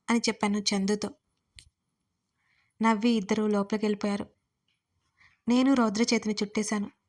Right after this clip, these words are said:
వెంటనే తన బుగ్గల మీద ముద్దు పెట్టుకున్నాను. "హైనస్, what is this?" అన్నాడు రౌద్ర. అప్పుడు గమనించాను, కొంతమంది మా వైపు చూసి నవ్వుకుంటున్నారు. నేను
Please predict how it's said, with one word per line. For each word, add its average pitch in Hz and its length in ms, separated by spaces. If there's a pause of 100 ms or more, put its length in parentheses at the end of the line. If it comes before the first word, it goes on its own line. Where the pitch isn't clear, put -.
(100)
వెంటనే 214 340
తన 208 160
బుగ్గల 196 320
మీద 208 220
ముద్దు 202 300
పెట్టుకున్నాను. 202 540 (1120)
"హైనస్, 240 400 (260)
what 233 240
is 262 160
this?" 220 180 (180)
అన్నాడు 208 340
రౌద్ర. 208 320 (1040)
అప్పుడు 226 220
గమనించాను, 214 580 (480)
కొంతమంది 247 440
మా 226 140
వైపు 202 240
చూసి 214 340
నవ్వుకుంటున్నారు. 202 720 (1800)
నేను 240 220